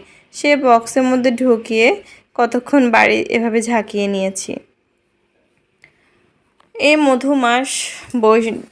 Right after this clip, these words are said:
উম, গ্রীষ্মকালে অনেক ফল পাওয়া যায়। আম, জাম, লিচু, কাঁঠাল, এগুলো আসলে এই মাসটাতেই পাওয়া যায়, মধু মাস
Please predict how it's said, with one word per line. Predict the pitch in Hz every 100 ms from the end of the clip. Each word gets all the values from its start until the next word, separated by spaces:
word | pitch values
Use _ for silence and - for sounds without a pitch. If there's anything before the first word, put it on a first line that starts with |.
| -
উম, | 220 220
গ্রীষ্মকালে | 226 226 247 240 240 226 226 220 226 -
অনেক | 220 226 233 233 -
ফল | 226 226
পাওয়া | 233 233 220 214
যায়। | 214 226 392 - - _ _ _ _ _ _ _ _ _ _ _ _ -
আম, | 240 247 269 277
জাম, | 269 262 262 254
লিচু, | 233 226 - 233 262
কাঁঠাল, | 247 214 214 233 220 277 381 - _ _ _ _ _ _ _ -
এগুলো | 240 214 247 247
আসলে | 233 233 247 226 277 - _ _ _ _ _ _ _ _ _ -
এই | 262
মাসটাতেই | 269 240 240 - 254 269 277
পাওয়া | 254 233 220
যায়, | 214 233 349 285
মধু | 220 220 240 226
মাস | 226